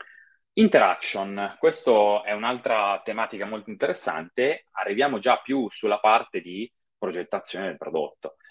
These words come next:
Quindi per interaction design io in questo, in questo schema intendo racchiudere tutte quelle competenze che ci permettono di tradurre la strategia, gli insight e i dati, eh, astratti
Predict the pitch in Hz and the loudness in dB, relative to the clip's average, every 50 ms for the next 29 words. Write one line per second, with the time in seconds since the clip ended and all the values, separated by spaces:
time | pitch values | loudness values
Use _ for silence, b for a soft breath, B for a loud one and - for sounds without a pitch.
0 | b b _ - 135 123 113 101 95 - 113 113 117 120 117 - 123 117 127 131 | b b _ 0 2 2 2 0 0 2 2 2 2 2 2 2 2 4 4 2
1 | - - - - 113 113 120 123 113 113 110 107 104 98 101 107 113 113 120 120 | 0 -2 -6 -6 -4 -2 -2 -2 0 0 0 0 -2 -2 -4 -4 -4 -4 -4 -6
2 | 123 - 110 107 101 95 92 92 - 92 - - - 98 92 87 85 87 87 - | -6 -4 -2 0 0 0 -2 -4 -6 -8 -10 -6 -4 -4 -2 -2 -4 -6 -8 -10
3 | 90 - - 90 - - - 104 82 78 76 76 82 95 - _ _ _ _ _ | -10 -10 -10 -12 -10 -4 -2 -2 -2 -2 -4 -6 -8 -8 -10 _ _ _ _ _
4 | _ 113 117 117 110 135 131 120 110 101 107 110 113 - - - 123 120 120 120 | _ -2 -2 2 4 6 6 6 6 4 4 2 2 -2 -4 -4 -2 0 0 2
5 | 127 131 135 139 - _ _ _ _ _ _ - 165 139 - 123 107 117 117 117 | 2 0 0 -2 -8 _ _ _ _ _ _ -8 -8 -4 -2 0 0 2 0 0
6 | - 127 127 127 143 135 - 131 131 135 131 - 147 - 107 95 - 113 - - | -2 -4 -4 -4 -2 0 0 0 0 -2 -4 -4 -4 -4 -4 -6 -8 -8 -4 -4
7 | 104 104 101 92 85 - - _ - 87 90 92 98 87 - 113 107 107 107 98 | -4 -4 -4 -4 -6 -8 -10 _ -12 -10 -8 -8 -8 -6 -2 -2 -2 0 0 -2
8 | 90 85 82 82 82 82 80 - _ _ _ _ _ - 98 - - - 113 110 | -2 -4 -4 -2 -4 -4 -4 -6 _ _ _ _ _ -6 -6 -4 -4 -4 -4 -2
9 | - - 113 98 98 95 87 82 82 82 80 - - _ 92 95 104 107 98 - | -2 -4 -4 -4 -4 -6 -4 -2 -2 -2 -2 -4 -6 _ -8 -6 -4 -4 -6 2
10 | - 117 98 90 82 85 82 - - 98 92 90 107 110 113 110 - - - 135 | 4 4 4 6 4 0 -2 -4 -6 -4 0 2 2 2 2 0 -2 -8 -10 -8
11 | 147 175 208 - _ _ _ _ _ _ - 95 92 - - - - - 117 98 | -8 -8 -12 -14 _ _ _ _ _ _ -2 -2 -2 -2 -2 -6 -4 -2 -2 -2
12 | 80 - - _ - 156 - | -2 -4 -8 _ -12 -12 -12